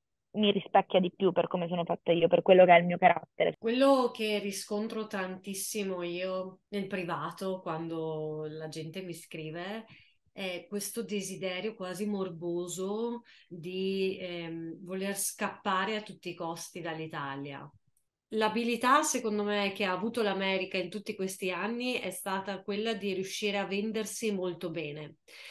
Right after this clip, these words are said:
Speaker 2: Quindi la percezione che, eh, l'Europa, gli italiani hanno dell'America è di questo posto favoloso dove tutto è fantastico e meraviglioso, quando in verità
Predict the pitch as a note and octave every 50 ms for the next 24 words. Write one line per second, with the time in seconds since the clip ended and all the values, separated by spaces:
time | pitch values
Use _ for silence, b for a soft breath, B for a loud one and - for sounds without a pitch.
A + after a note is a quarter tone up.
0 | B B - - A#3 A#3 A3+ A3 G#3 G#3+ A3+ A3 - - - A3 G3+ - - B3
1 | C4 C4+ C#4+ D4 D#4 D#4 D4+ C4 C4 - - G#3 G3+ G3 G3 F#3+ F#3+ b b b
2 | b b b b - F#3+ F3+ F3+ F#3+ F3+ F3 E3+ E3 E3+ E3+ G#3 A#3 A3+ - G3
3 | E3+ F3+ F3 - F3+ E3+ F3+ F3+ F#3+ G#3 G#3+ G#3+ G3+ F#3 F#3+ G3 G3 G3 F#3+ F#3
4 | F3+ F3+ E3+ F3+ F#3 F#3+ G3+ A#3 - A#3+ A#3 G3+ F3+ - G#3+ G3 - - F#3+ -
5 | - G3 G3+ G3 - - A3+ G3 - - - F#3+ F3 E3+ F#3 F3+ F3+ F3+ F#3 F#3+
6 | F#3+ G3 A#3 A#3+ A#3 G3+ G3 F3+ F3 F#3 F#3 - A3 G#3+ - - A3+ G3+ G#3 -
7 | F#3+ F3 F#3 F3 F3+ D#3+ E3+ E3+ - - - G#3 G3+ G3 F3+ F3 F3 E3+ E3+ D#3+
8 | D#3 D#3+ D#3+ D#3 D#3+ D#3 D3+ D3+ D3 C#3+ D3 D3+ D3 b b b b b b _
9 | - C#4 C4+ A3 F#3+ F3+ F#3 F#3+ G#3+ A#3 C#4 C#4+ C4+ B3+ F#3+ F3+ G3+ B3 - -